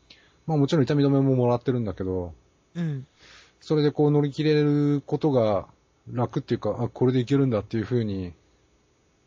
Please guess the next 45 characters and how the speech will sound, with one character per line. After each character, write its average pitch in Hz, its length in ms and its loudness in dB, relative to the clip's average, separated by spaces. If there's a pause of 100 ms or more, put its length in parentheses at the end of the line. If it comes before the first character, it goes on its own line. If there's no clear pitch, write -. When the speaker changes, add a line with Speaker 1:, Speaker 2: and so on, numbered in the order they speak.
(360)
Speaker 1:
勘 113 160 -4
違 - 20 -8
い - 20 -8 (200)
し - 60 -6
て 117 60 0
し - 140 -6
ま 107 100 -2
う 104 80 -4
と、 87 300 -6 (1080)
ど 139 140 2
ん 127 40 2
ど 117 100 2
ん 110 40 -2
ど 123 140 2
ん 120 40 0
ど 98 160 -2
ん 92 80 -6
そ 131 140 0
う - 40 4
い - 20 2
う - 40 2
の 104 60 -4
が、 92 200 -6 (1040)
よ 123 140 2
り 127 60 0
ひ 139 100 -4
ど 135 100 4
い 123 60 4
形 101 340 -4
で、 92 240 -6 (1200)
Speaker 2:
う 170 80 -6
ん。 151 220 -4
Speaker 1:
肉 120 180 -6
体 120 140 2
の 113 60 -2
方 113 180 0
が 98 120 0
訴 107 300 0
え 120 40 2
て - 120 -6
く 117 120 -2
る 107 60 -4
よ 101 180 -4
う 95 40 -8
に 85 160 -12